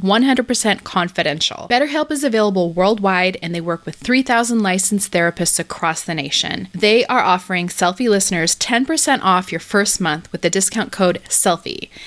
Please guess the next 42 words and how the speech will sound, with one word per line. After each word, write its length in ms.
If 180
you've 160
been 240
pursuing 800
therapy 720
or 60
trying 340
to 60
see 180
a 60
therapist, 480
but 120
you're 100
having 280
a 60
hard 220
time 180
getting 260
into 220
the 140
office 440
for 160
whatever 420
reason, 540
this 160
is 100
a 60
great 360
tool 240
for 140
you. 280
Go 100
to 80
betterhelp 540
dot 240
com 420
slash 500
selfie. 600
Fill 180
out 140
the 80
questionnaire 540